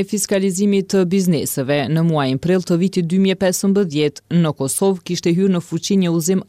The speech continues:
administrativ, i cili kishte para part për të gjithë konsumatorët, të cilët grumbullojnë kuponët fiskal dhe si të tillë i dërgojnë në administratën tatimore të Kosovës, ta aplikohet rimbursimi i vlerës së tatueshme të të gjithë kuponëve fiskal.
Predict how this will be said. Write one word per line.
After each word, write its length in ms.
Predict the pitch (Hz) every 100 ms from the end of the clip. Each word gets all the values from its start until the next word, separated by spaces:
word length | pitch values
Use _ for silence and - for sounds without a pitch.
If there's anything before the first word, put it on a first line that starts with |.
| 180
administrativ, 840 | 180 185 185 - 190 190 139 120 - _ - _
i 80 | 156
cili 220 | 208 196
kishte 300 | 196 190 190
para 220 | 185 175 175
part 300 | 185 196 196
për 140 | 175
të 100 | 175 170
gjithë 180 | 190 190
konsumatorët, 800 | 185 190 190 190 165 131 135 -
të 120 | 151
cilët 240 | - 156 135
grumbullojnë 640 | 143 151 151 175 180 135
kuponët 460 | 143 117 147 131 -
fiskal 540 | 135 - - 170 185
dhe 160 | 135 131
si 160 | 127 147
të 140 | 139 131
tillë 180 | 160 139
i 60 | 127
dërgojnë 360 | 135 135 175 147
në 80 | 131
administratën 580 | 131 131 - 143 135 131
tatimore 480 | 143 - 139 131 127
të 140 | 127
Kosovës, 560 | 131 131 190 180 185 - - _ _
ta 160 | 214 214
aplikohet 560 | 185 202 196 208 202 202
rimbursimi 600 | 190 185 180 165 190 190
i 80 | 170
vlerës 400 | 170 180 175 -
së 80 | 156
tatueshme 640 | 190 180 170 156 160 175
të 140 | 170 160
të 140 | 151
gjithë 200 | 170 156 170
kuponëve 440 | 147 123 123 127 -
fiskal. 480 | 139 - 160 156